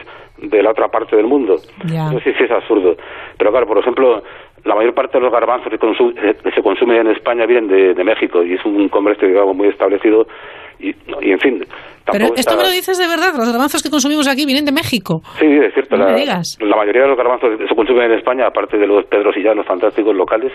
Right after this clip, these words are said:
Speaker 2: Sí.
Speaker 1: vi-, vienen de México y de Turquía en general.
Speaker 2: Qué barbaridad.
Speaker 1: Pero,
Speaker 2: Oye,
Speaker 1: pero
Speaker 2: aquí el consumidor también debe leer las etiquetas, a ver si empezamos ya, ¿eh?
Speaker 1: Ah, bueno, ese es,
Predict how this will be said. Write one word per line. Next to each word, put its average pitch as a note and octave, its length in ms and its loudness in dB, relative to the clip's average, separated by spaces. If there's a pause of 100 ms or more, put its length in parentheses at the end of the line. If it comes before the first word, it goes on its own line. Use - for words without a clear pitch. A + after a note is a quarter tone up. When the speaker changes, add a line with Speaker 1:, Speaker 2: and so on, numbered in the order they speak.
Speaker 2:
Sí. G3 500 0
Speaker 1:
vi-, F4 140 0
vienen A#2+ 220 2
de A2+ 80 2
México B2 340 0
y A#2 60 2
de G2 100 -2
Turquía F2+ 320 0
en D#2+ 60 -2
general. F2 300 -4 (520)
Speaker 2:
Qué G3+ 80 -6
barbaridad. A#3+ 460 0
Speaker 1:
Pero, A#3 100 -6
Speaker 2:
Oye, B3 120 0
Speaker 1:
pero A3 80 2
Speaker 2:
aquí B3 280 0
el A3+ 100 -4
consumidor A3+ 400 0
también C4+ 220 0
debe C4+ 160 2
leer A#3+ 160 2
las B3 160 -2
etiquetas, A3+ 580 -2
a - 20 -2
ver G3+ 100 -2
si A3 40 -2
empezamos G3+ 380 -2
ya, G#3+ 260 0
¿eh? A#3 120 -4 (520)
Speaker 1:
Ah, B2+ 200 2
bueno, A2+ 200 2
ese A2 140 0
es, G#2 60 -2